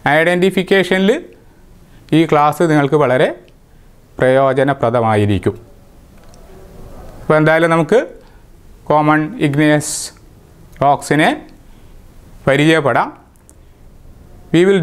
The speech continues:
discuss these rocks under four titles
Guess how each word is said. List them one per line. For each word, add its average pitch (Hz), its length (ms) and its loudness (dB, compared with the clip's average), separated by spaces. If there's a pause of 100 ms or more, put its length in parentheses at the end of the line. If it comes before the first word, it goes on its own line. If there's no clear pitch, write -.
discuss 180 500 0 (1000)
these 180 200 2 (120)
rocks 214 260 0 (960)
under 185 260 0 (680)
four 208 180 2 (160)
titles 147 460 -4